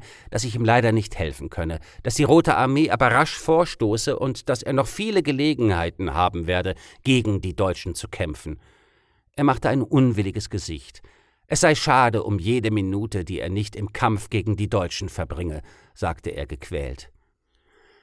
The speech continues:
In Eisenach trafen wir Oberstleutnant Louis Juert, den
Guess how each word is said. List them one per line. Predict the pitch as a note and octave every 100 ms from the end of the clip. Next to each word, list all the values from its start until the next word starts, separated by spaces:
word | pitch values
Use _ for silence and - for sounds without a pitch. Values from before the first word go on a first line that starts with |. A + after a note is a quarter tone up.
| _ _ -
In | E3+
Eisenach | F3 E3 E3 E3+ F3
trafen | - E3 D#3 F3
wir | D3+ -
Oberstleutnant | C#3+ C3 B2+ B2 C3 B2 -
Louis | - C#3 C3 - -
Juert, | C3 D#3 G#2+ D2 - - - - _
den | E2 D#2+ D#2